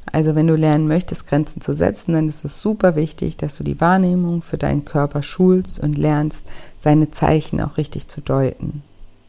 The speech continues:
Und nochmal, nur der Körper ist hier der richtige Ansprechpartner, nicht das Herz und nicht der Kopf. Und der Grund,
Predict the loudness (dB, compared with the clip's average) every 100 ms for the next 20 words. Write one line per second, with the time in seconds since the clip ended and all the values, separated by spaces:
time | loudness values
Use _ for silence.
0 | -20 -4 0 0 -4 -16 -2 0 2 0
1 | 0 -4 0 4 4 4 4 2 2 -2
2 | 0 0 0 0 -4 -4 -2 -2 -2 -6
3 | -6 -4 -4 -2 -2 -2 -4 -10 -16 -18
4 | -2 0 4 2 2 2 2 2 -2 -2
5 | 0 -2 -4 -6 -4 -8 -8 -20 -20 -20
6 | _ -20 -20 -4 -2 0 -2 4 6 6
7 | 4 0 -4